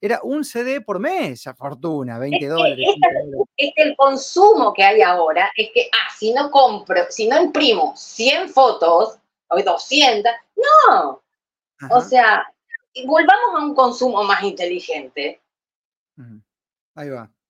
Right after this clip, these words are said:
Speaker 1: Yo me armé una
Speaker 2: Eso
Speaker 1: carpeta
Speaker 2: te
Speaker 1: de
Speaker 2: hace
Speaker 1: fotos.
Speaker 2: derrochar mucho menos dinero el consumo
Speaker 1: Obvio.
Speaker 2: inteligente.
Speaker 1: Obvio, aparte es paulatino. Es como hace el gobierno con nosotros, la inflación de a poco, ¿viste? Para que no demos cuenta. Ya en los últimos tiempos te la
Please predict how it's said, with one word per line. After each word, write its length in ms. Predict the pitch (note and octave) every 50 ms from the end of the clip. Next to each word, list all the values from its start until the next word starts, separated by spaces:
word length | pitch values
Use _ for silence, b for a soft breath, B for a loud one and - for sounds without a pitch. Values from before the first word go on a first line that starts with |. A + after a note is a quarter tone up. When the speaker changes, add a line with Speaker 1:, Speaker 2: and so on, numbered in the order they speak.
| _ _ _ _ _ _ _ _ _ _ _ _ _ _ _ _
Speaker 1:
Yo 100 | - G3
me 80 | G3 F#3+
armé 140 | F#3 F#3 -
una 80 | - F3+
Speaker 2:
Eso 80 | F3 F3+
Speaker 1:
carpeta 240 | - G3 F3+ F3 F3+
Speaker 2:
te 40 |
Speaker 1:
de 60 | A#3+ E4
Speaker 2:
hace 100 | E4+ -
Speaker 1:
fotos. 100 | - E4+ E4+
Speaker 2:
derrochar 380 | E4 E4 E4 - - G4+ F4
mucho 340 | F4+ G4+ A4 B4 A#4 A4+ A4+
menos 240 | A4 G#4+ A4+ A4 G4+
dinero 640 | G4+ G4 A4 A#4+ A#4+ G4 A#3 G3+ E3+ D3+ F#3 - _ _ -
el 120 | G#3 G3+ G3
consumo 320 | A3 G#3 G3+ - A3 G3+ -
Speaker 1:
Obvio. 40 | D#4
Speaker 2:
inteligente. 520 | C3+ A#2 F#3+ F3+ C#3 B2+ E3+ D#3+ D3 - - _ _ _ _ _ _ _ _ _ _ _ _ _
Speaker 1:
Obvio, 460 | - G4 G4 E4 F#3 B2+ A#2 A#2+ B2
aparte 300 | C3 C3+ - A#3 G3 G3 F3+
es 40 | -
paulatino. 680 | - F3 D#3+ D3 C#3+ C#3 - G#3 E3 B2+ A2+ G#2+ G2 _ -
Es 120 | F#3+ F#3+
como 160 | - G#3+ G#3
hace 180 | A3 - - G#3+
el 40 | F#3+
gobierno 340 | F#3 F#3+ G#3 G#3 G3+ F#3
con 120 | E3 E3 E3
nosotros, 540 | F3 E3+ - A3+ D#3+ D3 B2+ B2+ B2 - -
la 80 | C#3+
inflación 380 | C#3+ C3+ - D3+ - - G#3 G3
de 60 | E3
a 100 | E3 E3
poco, 240 | - G3 - - C#3+
¿viste? 220 | D#3 E3 - D#3
Para 120 | C#3 C3 B2+
que 60 | C#3+
no 80 | D#3+ D#3+
demos 200 | D#3+ D#3+ D#3+ D3+ C#3+
cuenta. 260 | F3 D3+ B2+ A2+ B2+ A#2
Ya 120 | - E3
en 60 | - -
los 100 | - C3+
últimos 320 | D3+ D#3+ D3+ D3+ D3 D3 D3 G#4
tiempos 260 | - F#3+ - A#4+ A#4
te 60 | -
la 100 | C#3+ D3+